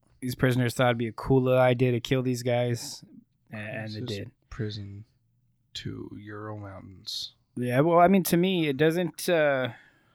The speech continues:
Speaker 1: doesn't hold much weight <laughs> either. That's, why the hell are prisoners who just escaped gonna hike up this mountain? For what f-, reason? Maybe to hide, but I mean, it just, uh,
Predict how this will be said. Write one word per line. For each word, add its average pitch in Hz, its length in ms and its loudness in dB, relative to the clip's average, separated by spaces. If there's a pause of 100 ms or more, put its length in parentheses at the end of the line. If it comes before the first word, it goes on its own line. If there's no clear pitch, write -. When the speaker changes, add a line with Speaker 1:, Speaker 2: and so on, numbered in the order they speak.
(340)
Speaker 1:
doesn't 131 240 -14
hold 135 200 -8
much 131 260 -8
weight 127 360 0
<laughs> - 0 -
either. 131 220 6
That's, 131 220 0
why 131 100 2
the 147 100 2
hell 147 380 4
are 120 120 -6
prisoners 127 520 2
who 120 140 2
just 120 240 -4
escaped 117 460 -4
gonna 113 160 -4
hike 117 380 -4 (720)
up 113 160 -8
this 110 220 -8
mountain? 110 580 -6 (960)
For 104 240 -6
what 117 180 -2
f-, - 340 -18 (380)
reason? 113 440 -2 (200)
Maybe 127 220 0
to 110 80 -2
hide, 104 280 -4
but 101 140 -4
I 101 40 -4
mean, 107 140 -6
it 107 60 -10
just, 117 220 -8
uh, 110 80 -6